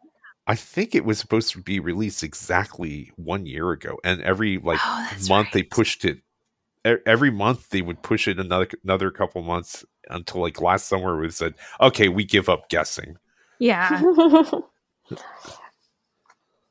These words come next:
Speaker 2: So weird. Yeah, it's hard to remember when, like,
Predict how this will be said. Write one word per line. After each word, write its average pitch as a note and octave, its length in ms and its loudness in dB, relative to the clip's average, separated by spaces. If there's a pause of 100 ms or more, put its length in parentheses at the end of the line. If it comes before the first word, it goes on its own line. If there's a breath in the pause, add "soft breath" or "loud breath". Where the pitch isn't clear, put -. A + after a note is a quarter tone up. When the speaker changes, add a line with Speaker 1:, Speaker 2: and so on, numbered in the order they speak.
(120)
Speaker 2:
So A#3+ 320 -4
weird. G3+ 460 2
Yeah, B3 120 4
it's B3+ 100 2
hard F#4+ 120 8
to A4+ 140 8
remember B3 380 8
when, A3+ 180 8
like, G3 300 0